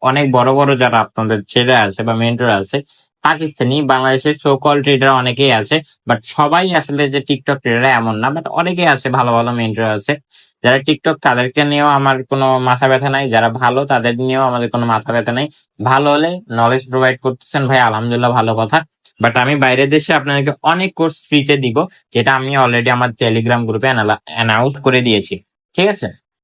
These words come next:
So, আপনারা যারা জয়েন করেন না, ডেসক্রিপশন বক্স চেক করেন and দ্রুত জয়েন হয়ে যান। So, আজকে হচ্ছে আমরা সাপোর্ট রেজিস্ট্যান্স দিয়ে নাইনটি নাইন to হান্ড্রেড পার্সেন্ট অ্যাকুরেসি,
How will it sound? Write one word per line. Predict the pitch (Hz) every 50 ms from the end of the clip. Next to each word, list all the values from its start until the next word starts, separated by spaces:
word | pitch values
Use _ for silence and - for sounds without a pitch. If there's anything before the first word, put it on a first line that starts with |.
| _ _ _ _ _ - _ _ _
So, | - 135 120
আপনারা | 123 139 135 135
যারা | 143 143 131 127
জয়েন | 123 123 131 131
করেন | 139 139 143 151
না, | 143 135
ডেসক্রিপশন | 127 120 - - - 139 - 156 147 143
বক্স | 143 131 - -
চেক | 147 143 135 -
করেন | 151 165 180 190 - - - _ _ -
and | 113 117 117
দ্রুত | 127 131 127 131 120 113
জয়েন | 107 101 98 101
হয়ে | 98 95 95
যান। | 98 95 95 - - _ _ _
So, | - 147 147 156
আজকে | 151 - - 196
হচ্ছে | 202 196 - 185
আমরা | 180 185 190 -
সাপোর্ট | 156 127 123 143 139 147
রেজিস্ট্যান্স | 160 160 151 - 160 156 156 147
দিয়ে | 165 165 156 127 117
নাইনটি | 113 123 131 139 139 143 135 123
নাইন | 123 131 139 143
to | 151 151
হান্ড্রেড | 147 131 135 127 -
পার্সেন্ট | 139 135 - 143 135
অ্যাকুরেসি, | 127 117 127 120 113 110 127 147